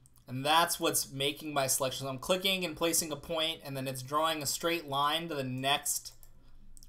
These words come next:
point that I place. And then I'll come across here, boom.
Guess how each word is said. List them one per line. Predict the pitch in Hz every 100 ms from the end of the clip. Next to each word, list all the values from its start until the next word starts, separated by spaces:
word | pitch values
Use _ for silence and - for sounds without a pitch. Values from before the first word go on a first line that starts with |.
| -
point | - 151 139
that | 135
I | 127
place. | 117 143 120 98 - - - - - - - - - - -
And | -
then | 120
I'll | 113
come | 123 123
across | 123 131 131
here, | - 175 175
boom. | 139 170 202 254